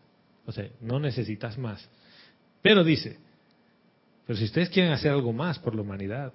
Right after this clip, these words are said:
tienen acceso a toda la energía de los maestros ascendidos".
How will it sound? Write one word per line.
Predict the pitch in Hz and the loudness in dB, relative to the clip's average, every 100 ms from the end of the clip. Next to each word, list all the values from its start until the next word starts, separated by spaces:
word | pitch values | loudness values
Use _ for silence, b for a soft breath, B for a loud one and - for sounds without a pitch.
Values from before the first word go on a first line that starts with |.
| _ | _
tienen | 135 139 131 | -4 -2 -4
acceso | 107 - 151 139 - 120 - _ _ _ _ _ _ | -6 -2 0 0 -6 -12 -14 _ _ _ _ _ _
a | 135 123 - | -6 -6 -6
toda | - 214 233 202 | -2 0 2 2
la | 139 | 2
energía | 113 104 101 127 110 101 127 _ _ | 0 -4 -4 -4 -4 -6 -14 _ _
de | 120 117 | -2 0
los | 110 | 0
maestros | 117 120 120 131 117 | -2 -4 -4 -6 -8
ascendidos". | 101 117 127 120 92 - | -8 -8 -6 -6 -8 -18